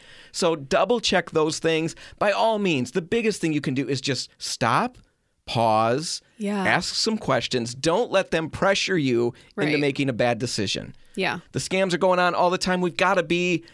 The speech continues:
Speaker 1: on top of it. We've gotta keep our loved ones on top of it. The older members of our family.
Speaker 2: The younger members of our
Speaker 1: The younger,
Speaker 2: family.
Speaker 1: eh, like we said at the beginning,
Speaker 2: Yeah.
Speaker 1: there is no group that automatically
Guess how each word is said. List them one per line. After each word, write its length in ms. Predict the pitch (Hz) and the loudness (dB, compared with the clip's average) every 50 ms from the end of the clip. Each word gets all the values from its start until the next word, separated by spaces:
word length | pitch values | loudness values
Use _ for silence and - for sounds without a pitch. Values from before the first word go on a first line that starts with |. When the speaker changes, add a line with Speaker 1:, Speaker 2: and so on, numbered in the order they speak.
| - - | -12 -2
Speaker 1:
on 180 | - 160 175 151 | 0 0 0 2
top 280 | - 170 156 175 - | 2 2 0 2 2
of 100 | 208 214 | 0 0
it. 140 | 262 269 - | 0 -4 -2
We've 100 | - 151 131 | -4 -2 0
gotta 160 | 196 196 202 | 2 0 0
keep 240 | - - 226 - - | 0 -4 -4 0 2
our 160 | - 185 185 | 2 2 2
loved 260 | 170 165 190 269 226 170 | 2 2 2 2 2 0
ones 240 | 147 143 120 113 | -2 -2 0 -2
on 140 | 123 120 113 | -2 -2 -2
top 260 | 104 139 110 107 - | -2 0 0 0 0
of 100 | 104 92 | 0 -2
it. 120 | 98 85 - | -2 -2 0
The 100 | 117 113 | 0 0
older 240 | 117 190 185 180 175 | 0 0 0 0 0
members 320 | 180 185 185 185 170 - | 0 2 2 0 0 2
of 140 | 156 143 123 | 0 0 2
our 100 | 123 117 | 0 -2
family. 600 | - - - 156 185 220 240 247 254 269 262 254 - - - - - _ _ | -2 -2 -2 0 0 2 2 2 2 2 0 -4 -6 -18 -20 -20 -20 _ _
Speaker 2:
The 80 | - 175 | -6 -2
younger 320 | 160 185 208 220 220 254 | 0 0 0 0 2 2
members 360 | 262 269 269 269 277 277 262 277 | 2 2 2 2 2 2 2 2
of 80 | 294 | 2
our 120 | 294 294 269 | 2 2 2
Speaker 1:
The 140 | 240 311 | 2 2
younger, 400 | 294 - - - - - - 311 | 2 4 2 2 2 2 2 2
Speaker 2:
family. 160 | 302 190 180 170 | 2 0 0 2
Speaker 1:
eh, 20 | |
like 180 | 170 180 190 - | 2 2 2 2
we 80 | 233 208 | 0 2
said 140 | - 233 | 2 0
at 60 | 240 226 | 0 2
the 60 | 247 | -2
beginning, 480 | 240 208 247 277 294 254 240 226 220 | 0 2 2 2 2 2 0 0 0
Speaker 2:
Yeah. 80 | 196 196 | 0 2
Speaker 1:
there 140 | 214 156 165 156 | 2 2 2 0
is 360 | 190 202 226 233 - - - | 0 0 0 0 -2 0 0
no 380 | 165 190 214 220 220 214 196 - - - 131 | 2 2 4 4 2 2 0 -2 -6 -12 -6
group 560 | - 147 143 175 269 302 247 196 208 - - - - _ _ _ _ _ _ _ _ _ | -4 -2 2 2 2 2 2 0 -4 -6 -10 -16 -16 _ _ _ _ _ _ _ _ _
that 120 | - 165 - 151 | -4 -2 0 2
automatically 960 | 180 202 196 180 170 190 196 208 196 190 - - 135 147 139 139 147 139 | 2 2 2 2 2 2 4 2 2 0 -2 -2 0 2 2 2 0 0